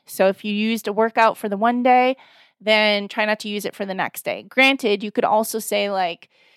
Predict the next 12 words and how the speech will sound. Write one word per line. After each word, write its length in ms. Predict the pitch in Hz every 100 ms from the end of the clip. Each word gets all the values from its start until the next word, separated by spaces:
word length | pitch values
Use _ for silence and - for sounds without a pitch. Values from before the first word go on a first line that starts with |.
| _ _ _ _ -
you 100 | 214
know, 240 | 180 202 -
"I 100 | - -
really 480 | 240 285 320 302 262
hate 200 | 262 -
squats. 520 | - 233 - - -
They're 140 | 220
the 60 | 202
worst 280 | 240 247 -
thing 220 | 247 226 -
ever. 420 | 208 - 175 - _
And 720 | 208 202 196 196 202 190 -